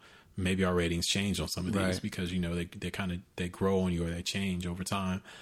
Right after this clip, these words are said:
Speaker 1: Um, but right now, this was a three stars for me. So this, this episode is on the way. This is on the way. It's not the
Speaker 2: Okay.
Speaker 1: way. It's on the way.
Speaker 2: 'Cause I'll give you that. I mean, I had felt that, I had hoped that Yoda, Grogu,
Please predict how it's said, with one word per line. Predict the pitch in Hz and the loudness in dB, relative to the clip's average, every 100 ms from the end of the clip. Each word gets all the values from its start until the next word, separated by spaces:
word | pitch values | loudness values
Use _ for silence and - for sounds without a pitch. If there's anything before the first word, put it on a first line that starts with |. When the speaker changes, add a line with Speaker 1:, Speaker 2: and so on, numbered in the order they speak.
| - - - | -18 -20 -6
Speaker 1:
Um, | 113 104 104 | 0 2 6
but | |
right | 113 123 | 6 6
now, | 123 120 113 | 6 6 6
this | 113 - | 6 6
was | 107 95 | 4 4
a | |
three | - 110 104 | 4 6 6
stars | - 90 87 | 4 0 2
for | 92 | 2
me. | 90 | 2
So | 95 | 4
this, | 123 - | 4 4
this | 107 131 - | 6 6 8
episode | 131 110 117 104 | 4 4 4 6
is | 95 | 4
on | 98 92 | 4 4
the | 87 | 4
way. | 85 85 - _ - | 2 0 -4 _ -2
This | 95 - | 0 0
is | 95 | 0
on | 98 95 | 2 2
the | 85 | 0
way. | 87 90 | -2 -2
It's | - | 2
not | 117 110 | 4 6
the | 123 | 6
Speaker 2:
Okay. | 95 | 6
Speaker 1:
way. | 90 85 - - - | 4 0 -8 -16 -6
It's | 104 - | 0 2
on | 104 92 | 4 4
the | 85 | 0
way. | 98 110 - - - - - - | -4 -6 -12 -20 -18 -16 -14 0
Speaker 2:
'Cause | 151 | 4
I'll | 175 | 6
give | 190 160 | 8 10
you | 123 | 12
that. | 110 98 - | 12 10 10
I | 117 | 12
mean, | 127 120 117 110 - - - | 12 12 12 10 6 -2 10
I | 120 160 | 12 12
had | 123 - | 10 10
felt | - 110 104 - | 10 10 10 8
that, | 101 98 92 - | 10 10 8 8
I | 123 | 8
had | 131 101 | 10 8
hoped | 123 117 - - - - - - - - - | 10 8 8 -2 -18 -18 -20 -20 -20 -4 2
that | 95 104 101 98 95 92 - - - - - - - | 6 6 8 6 6 4 -2 -18 -20 -20 -20 -12 0
Yoda, | 107 107 113 110 101 95 92 87 - | 6 8 10 10 10 8 6 2 6
Grogu, | 110 107 104 98 92 90 | 10 10 10 10 10 6